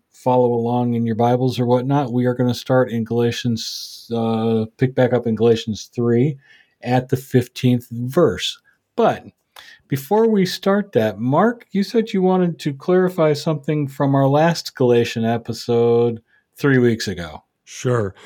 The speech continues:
Speaker 2: Uh, before I do, though, I just wanted to say, uh, Tim and I just had a private con-, conversation before we went on the air, and I was just sharing how I've always loved Galatians. But as the three of us have gotten in deeper to it this time,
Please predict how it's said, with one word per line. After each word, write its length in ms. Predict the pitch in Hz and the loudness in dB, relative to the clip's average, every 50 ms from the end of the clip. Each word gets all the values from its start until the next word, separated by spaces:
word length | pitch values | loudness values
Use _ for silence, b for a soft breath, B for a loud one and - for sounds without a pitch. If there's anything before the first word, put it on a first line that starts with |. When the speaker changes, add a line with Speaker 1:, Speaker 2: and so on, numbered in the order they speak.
| B B B | B B B
Speaker 2:
Uh, 200 | B 156 139 143 | B -2 -2 0
before 360 | 139 135 131 - 294 302 285 | -2 -2 -2 0 2 2 4
I 100 | 254 233 | 4 2
do, 240 | 214 175 208 208 175 | 2 2 2 2 2
though, 140 | 139 131 123 | 2 2 2
I 60 | 123 | 2
just 260 | 139 165 190 - - | 0 0 -2 -4 -2
wanted 300 | 220 214 190 170 156 135 | 0 2 2 4 2 0
to 60 | - - | -2 -4
say, 340 | - 165 156 143 131 127 110 - - 143 | -2 0 2 2 2 0 0 -4 -4 -2
uh, 220 | 123 120 120 113 B B B B B B B B | -2 0 -2 -2 B B B B B B B B
Tim 160 | - 208 180 | -2 0 2
and 100 | 185 180 | 4 4
I 140 | 175 165 156 | 4 4 2
just 240 | 135 143 135 - - | 2 0 -4 -4 0
had 140 | 143 131 127 | 0 0 0
a 40 | |
private 440 | 117 - - 143 135 127 120 127 - | -2 -2 0 2 2 2 0 -4 -8
con-, 360 | - - 127 120 120 123 - | -6 -4 -4 -2 -2 -4 -6
conversation 760 | - - 131 123 120 120 117 110 - - 127 123 113 - 123 113 | -4 -4 -2 -2 0 -2 -4 -4 -4 -4 -4 -4 -2 -2 -4 -4
before 480 | 110 104 101 - 139 135 127 120 113 B B B B B B B | -4 -6 -4 0 0 2 2 0 -2 B B B B B B B
we 120 | 139 127 | -2 0
went 280 | 123 120 123 135 135 135 | 2 2 2 2 2 2
on 160 | 131 127 120 | 2 0 0
the 200 | 113 120 - - | 0 -2 -2 -2
air, 220 | 127 131 135 127 120 | 0 0 2 2 0
and 100 | 120 117 | 0 -2
I 60 | 117 | -2
was 220 | 113 117 104 - | -2 -4 -4 -4
just 200 | - 226 226 190 | -2 -2 -2 -2
sharing 540 | - - - - 170 165 160 151 139 127 117 | -4 -6 -2 0 2 2 2 2 2 0 0
how 300 | 110 120 117 117 113 110 B B B B B B B | 0 0 0 0 -2 -4 B B B B B B B
I've 160 | - 147 131 | -2 0 2
always 560 | 160 170 175 185 185 180 170 170 160 131 104 117 | 2 2 4 4 4 4 4 2 0 0 -2 -2
loved 400 | 123 131 131 135 139 131 120 113 | 0 0 2 2 0 -2 -2 -4
Galatians. 880 | 135 127 117 120 120 120 120 113 - - - 131 135 151 151 - - B B B B B B _ | -4 -2 0 0 0 0 0 -2 -4 -8 -10 -12 -14 -14 -18 -20 -20 B B B B B B _
But 120 | 143 135 | 0 2
as 200 | 139 139 131 110 | 2 2 0 0
the 100 | 123 120 | -4 -6
three 340 | - - 156 160 165 165 160 | -4 -4 -2 0 2 2 2
of 100 | 147 139 | 2 2
us 240 | 147 143 127 - - | 0 0 0 -2 -6
have 180 | 135 113 110 | -8 -8 -4
gotten 320 | 107 135 135 139 151 139 135 | -2 0 0 0 0 -2 -2
in 260 | 131 123 120 104 - - | -2 -2 -4 -6 -6 -2
deeper 380 | - 151 156 151 - 190 185 | 0 0 0 0 0 -2 -2
to 240 | - - 190 185 175 | 0 0 0 0 0
it 100 | 170 175 | 0 -2
this 180 | 190 165 - - | -4 -6 -8 -8
time, 400 | - 170 170 160 160 160 151 | -6 -4 -2 -2 -2 -2 -4